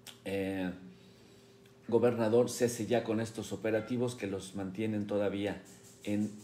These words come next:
vilo. También te comento que ayer definieron las escuelas beneficiadas con recursos del programa len de bienestar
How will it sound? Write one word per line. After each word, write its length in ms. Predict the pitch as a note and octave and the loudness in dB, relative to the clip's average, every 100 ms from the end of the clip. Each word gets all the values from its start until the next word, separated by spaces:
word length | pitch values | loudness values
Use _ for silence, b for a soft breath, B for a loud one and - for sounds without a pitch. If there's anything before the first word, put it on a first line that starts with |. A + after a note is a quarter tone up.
| G2 | -8
vilo. 400 | F2+ G#2 G2 F2+ - B B B - | -2 0 2 0 -2 B B B -4
También 420 | G#2+ A#2+ C#3+ D3 | 2 4 4 4
te 160 | - B2+ | 2 4
comento 420 | C3 D3 D3 D3+ | 4 2 4 4
que 100 | C3+ | 4
ayer 200 | A#2+ C3+ | 4 4
definieron 680 | C3 C3 A#2+ C3 C3+ C#3+ C#3 | 2 0 0 2 4 4 4
las 180 | G#2+ | 2
escuelas 380 | A2 - C3 B2+ | 0 0 2 4
beneficiadas 640 | A#2 A#2+ A#2+ A2 A#2+ A#2+ | 2 0 -2 -2 0 0
con 160 | A#2 G#2+ | 0 -4
recursos 460 | G2+ - A#2+ - - | -4 -4 -4 -4 0
del 140 | A#2 | 0
programa 420 | - G#2+ G#2+ A2 | 0 0 2 2
len 340 | G2+ A#2+ B2+ G2+ | 2 2 2 2
de 120 | G#2 | 2
bienestar 720 | G#2 G2+ F#2+ - G2 - | 2 0 -4 -2 -2 -4